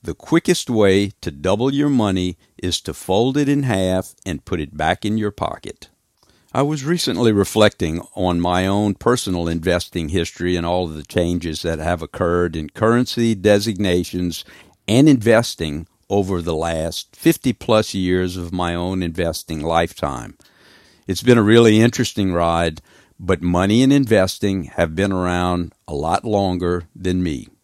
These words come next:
So today we're going to take a little walk down memory lane through my own investing career,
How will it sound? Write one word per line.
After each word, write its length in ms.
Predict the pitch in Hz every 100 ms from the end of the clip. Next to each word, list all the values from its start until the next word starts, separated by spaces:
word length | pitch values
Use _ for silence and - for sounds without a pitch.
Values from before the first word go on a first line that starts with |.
| _ _ _ -
So 200 | - 104
today 340 | 98 85 92
we're 140 | 90 92
going 240 | 123 139
to 80 | 139
take 200 | 131 120
a 60 | 104
little 280 | 117 113
walk 340 | 101 90 90 95
down 480 | 87 90 92 90 92
memory 380 | 90 101 110 139
lane 480 | 110 90 85 90 78
through 260 | - 104
my 280 | 98 98 107
own 200 | 139 147
investing 560 | 92 80 80 - - 82
career, 560 | - 82 78 78 78